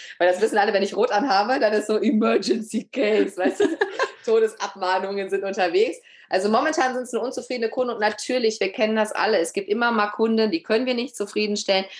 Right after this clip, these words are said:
Das sind wahrscheinlich auch die, die eine Z-F-U-Karte möglicherweise ziehen und dann lassen wir die raus und sagen, „Viel Spaß, tschüss.“ Und dann ist die Sache wieder in Ordnung. Ja, auch das ist natürlich eine Möglichkeit zu sagen, ne, wenn man jetzt mitten im Programm ist und man sagt, „Ich kriege es einfach nicht hin, Sabrina.“ Ich, es gibt, ne, jetzt gerade Mandanten, die sagen, „Ich kann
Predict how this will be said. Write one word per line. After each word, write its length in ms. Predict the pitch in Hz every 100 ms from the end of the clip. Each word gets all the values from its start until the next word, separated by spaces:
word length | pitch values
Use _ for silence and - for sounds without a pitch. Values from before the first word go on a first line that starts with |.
| -
Das 140 | 180 214
sind 140 | -
wahrscheinlich 420 | 196 - 202 196
auch 120 | 165
die, 120 | 226 196
die 120 | 180
eine 200 | 160 170
Z-F-U-Karte 760 | - - 147 214 - 240 226 214
möglicherweise 640 | 202 196 196 180 180 175
ziehen 200 | - 175
und 80 | 165
dann 100 | 156
lassen 260 | - - 160
wir 120 | 143
die 80 | 131
raus 640 | 151 180 277 - - - _
und 140 | 170
sagen, 260 | 160 156 147
„Viel 120 | 147
Spaß, 380 | - 180 208 -
tschüss.“ 360 | 208 254 294 - - - -
Und 120 | 170
dann 140 | 180
ist 120 | 185 185
die 60 |
Sache 280 | 160 160 180
wieder 180 | 165 139
in 120 | -
Ordnung. 460 | 170 170 - - -
Ja, 240 | 139 156
auch 80 | 151
das 200 | 165 185
ist 140 | 175 180
natürlich 400 | 170 185 170 170
eine 100 | 165
Möglichkeit 520 | 165 165 - 151 151
zu 100 | 147
sagen, 260 | 156 156 - - _ _
ne, 120 | 175 180
wenn 80 |
man 100 | 175
jetzt 140 | 170 196
mitten 180 | 190 175
im 100 | 170
Programm 440 | 175 170 160 180
ist 120 | 175
und 60 | 165
man 140 | 156
sagt, 200 | 165 165
„Ich 140 | 160 -
kriege 300 | 220 214 214
es 140 | 175
einfach 280 | 147 170 175
nicht 180 | 190 -
hin, 140 | 226
Sabrina.“ 400 | 214 - 135 135
Ich, 120 | - - -
es 160 | -
gibt, 220 | 170 -
ne, 220 | - 226 226
jetzt 200 | 170 160
gerade 180 | 170 170
Mandanten, 260 | 165 170
die 60 | 185
sagen, 200 | 175 170
„Ich 140 | 165
kann 340 | - 226 254